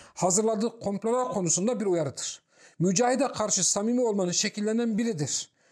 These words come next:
Düşmandan korunma yolunu ona göstermek, ihtiyacı varsa mümkün olduğu kadar ona yol göstermek gerekir. Müslümanlara yol göstermek, şer odaklarına karşı Müslümanlara yol göstermek mutlaka ama mutlaka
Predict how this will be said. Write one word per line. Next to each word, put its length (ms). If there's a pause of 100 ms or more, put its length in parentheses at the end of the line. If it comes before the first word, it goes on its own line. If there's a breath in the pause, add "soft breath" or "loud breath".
(340 soft breath)
Düşmandan 680
korunma 460
yolunu 360
ona 200
göstermek, 680 (240 loud breath)
ihtiyacı 640
varsa 340
mümkün 320
olduğu 320
kadar 240
ona 420 (420)
yol 220
göstermek 560
gerekir. 420
Müslümanlara 600
yol 200
göstermek, 680 (640)
şer 460 (360)
odaklarına 640
karşı 400
Müslümanlara 680
yol 240
göstermek 640
mutlaka 520
ama 180
mutlaka 640